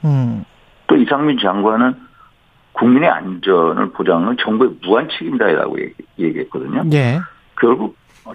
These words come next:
Speaker 2: 정부의 실패다라는
Speaker 1: 예.
Speaker 2: 것을 주무장관이 인정을 했다라는 거고. 그래서
Speaker 1: 예.
Speaker 2: 이게 어느 정도까지 책임을 져야 되느냐, 이거에 대한 얘기인데,
Speaker 1: 음.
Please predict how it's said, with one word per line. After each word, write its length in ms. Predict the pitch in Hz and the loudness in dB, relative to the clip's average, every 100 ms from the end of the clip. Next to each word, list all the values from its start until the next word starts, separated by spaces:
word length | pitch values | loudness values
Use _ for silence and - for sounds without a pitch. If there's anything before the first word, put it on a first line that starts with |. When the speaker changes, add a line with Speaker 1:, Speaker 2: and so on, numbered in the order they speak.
| - | -2
Speaker 2:
정부의 340 | 113 117 160 160 - | 0 2 2 2 0
실패다라는 1120 | 190 - 156 - - 58 60 - - 80 98 | -2 -2 -2 -2 -2 -2 -2 -6 -4 0 2
Speaker 1:
예. 40 | |
Speaker 2:
것을 200 | 107 107 156 | 2 0 -4
주무장관이 600 | - 101 90 76 71 - | 0 2 2 0 -2 -4
인정을 420 | 85 78 76 92 85 - - - - - - _ _ _ | -4 -4 0 0 -2 -6 -6 -6 -6 -12 -16 _ _ _
했다라는 340 | 87 82 92 | -2 0 0
거고. 380 | 85 - 98 - | -2 -2 -2 -2
그래서 400 | - 120 135 98 | -2 0 0 -2
Speaker 1:
예. 120 | - - - - - - - - - - _ _ _ | -8 -18 -20 -18 -18 -18 -18 -18 -20 -20 _ _ _
Speaker 2:
이게 440 | 113 120 175 190 | -6 0 2 4
어느 600 | 151 80 98 117 180 202 | 4 2 2 4 4 2
정도까지 1000 | 175 175 160 156 - - 139 127 110 113 | 0 -2 0 -2 -4 -2 0 0 -4 -4
책임을 380 | - - 135 127 | -4 -4 0 0
져야 180 | 101 95 | 2 2
되느냐, 540 | 90 78 69 67 67 65 | 2 -4 -4 -2 -2 0
이거에 360 | 107 87 104 85 | -2 2 2 2
대한 340 | 78 73 71 - | -2 -4 -8 -8
얘기인데, 840 | 76 78 73 69 - 101 80 64 170 | -8 -8 -12 -12 -6 -2 -2 -2 -4
Speaker 1:
음. 380 | 139 110 101 | -4 -4 -8